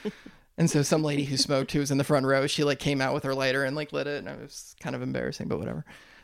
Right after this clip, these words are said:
Speaker 2: But yeah, I didn't know how to serve the mass. I didn't know much about that. I, I just knew the presence of God was a, an important, good thing. The, the saint that I identify with for anybody who's Catholic that, that listens, Saint John the Baptist, like,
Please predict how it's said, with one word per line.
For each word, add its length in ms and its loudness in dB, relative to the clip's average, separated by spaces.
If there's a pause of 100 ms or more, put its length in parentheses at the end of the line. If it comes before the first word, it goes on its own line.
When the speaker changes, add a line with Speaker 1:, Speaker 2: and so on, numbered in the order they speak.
Speaker 2:
But 120 8
yeah, 160 12
I 100 8
didn't 140 10
know 80 6
how 60 4
to 60 2
serve 220 0
the 60 -4
mass. 280 -4
I 60 -6
didn't 220 2
know 120 2
much 280 0
about 280 -6
that. 280 -12
I, 240 -4
I 80 2
just 200 -2
knew 600 2 (920)
the 120 -2
presence 340 0
of 100 -4
God 240 -2
was 120 -6
a, 80 -2 (140)
an 160 0
important, 680 -2
good 340 -10
thing. 320 -16 (400)
The, 200 0
the 100 -4
saint 380 0
that 100 -2
I 140 0
identify 420 -4
with 220 -6
for 200 -8
anybody 280 -6
who's 100 -8
Catholic 400 -10
that, 260 -10
that 140 -6
listens, 320 -8
Saint 160 -4
John 100 -6
the 60 -6
Baptist, 520 -8
like, 300 -4